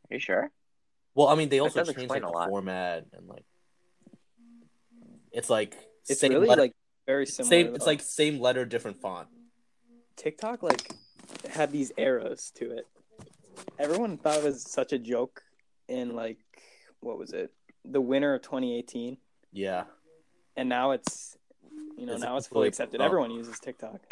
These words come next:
Speaker 2: Yeah.
Speaker 3: Yeah.
Speaker 2: It's honestly incredible. I mean,
Speaker 3: They
Speaker 2: people
Speaker 3: turn their image around really well.
Speaker 2: Yeah, people like Charlie
Speaker 1: Well, I mean, so did Fortnite.
Speaker 2: No.
Speaker 3: Fortnite went the opposite direction.
Speaker 2: Yeah, Fortnite w-, well, Fortnite's
Speaker 3: But
Speaker 2: still
Speaker 3: what
Speaker 2: popular.
Speaker 1: they,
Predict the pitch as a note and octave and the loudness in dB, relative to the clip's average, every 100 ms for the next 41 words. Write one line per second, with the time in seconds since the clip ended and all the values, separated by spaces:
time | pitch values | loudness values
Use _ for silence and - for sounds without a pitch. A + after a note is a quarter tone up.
0 | - - F#3+ F3 B3 _ _ B3+ B3+ B3+ | -14 -6 -6 -6 -10 _ _ -20 -20 -20
1 | - - _ - A3 - _ _ - D3+ | -20 -20 _ -20 -20 -20 _ _ -8 -2
2 | F#3 G3+ C#3 - A#2 D#3 F#2+ F#2 F#2+ F#2 | 0 0 -4 -4 -2 -2 -2 -4 -6 -8
3 | F2 D#2+ _ _ - - - - - C3+ | -10 -14 _ _ -20 -20 -20 -20 -2 2
4 | D#3+ - G3+ G3 C#3+ - D#3 C#3+ B2+ A#2+ | 2 2 4 6 4 2 -2 -2 -2 -4
5 | A#2+ A#2+ B2 C3 A#2+ B2 G2+ A2+ F2 - | -4 -4 -4 -4 -4 -4 -2 0 -2 -4
6 | C3 C#3 D3 G#2 - - - G#2 A2 - | 0 6 6 6 2 -4 2 4 2 -2
7 | _ _ _ _ _ - - _ _ _ | _ _ _ _ _ -8 -8 _ _ _
8 | _ F#3+ F3+ F3 E3 D3 F#3+ D#3+ B2+ - | _ -2 0 0 0 0 4 4 4 4
9 | E3 G#2 G2+ - - - F3 A3 G#3 F#3 | 4 4 2 0 -2 2 4 6 6 6
10 | D3+ B2 B2 - A#2 A#2+ A#2 - - B2 | 6 4 2 -2 -2 0 -2 0 8 10
11 | G#2+ - C#3 G3 E3+ - - _ _ _ | 8 4 -4 -4 -4 -6 -12 _ _ _
12 | _ G3 - B3 A#3 - F#3+ - E3+ F#3 | _ -4 2 4 4 4 4 4 4 4
13 | - - | 4 0